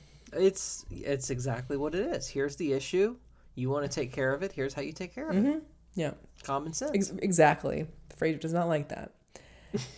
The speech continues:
Speaker 2: So Sam suggests maybe Norm could work off his bar bill. Um, and ask if there's any, and they kind of chuckle about this. And then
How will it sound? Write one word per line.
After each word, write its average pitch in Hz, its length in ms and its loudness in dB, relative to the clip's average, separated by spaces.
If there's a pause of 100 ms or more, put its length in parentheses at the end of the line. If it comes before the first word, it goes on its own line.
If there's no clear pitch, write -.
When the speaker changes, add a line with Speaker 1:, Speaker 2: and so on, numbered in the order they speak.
(380)
Speaker 2:
So 180 440 10
Sam 349 320 6
suggests 175 440 6
maybe 170 160 6
Norm 170 220 6
could 190 160 4
work 165 180 8
off 131 160 4
his 165 120 -8
bar 127 240 4
bill. - 360 -4 (840)
Um, 135 280 0
and - 140 -6
ask 160 300 -2
if 170 80 -6
there's 156 180 2
any, 160 240 4
and 165 60 6
they 196 60 8
kind 320 220 8
of 180 60 6
chuckle 143 320 4
about - 220 2
this. 107 200 2 (420)
And 185 140 8
then 165 300 8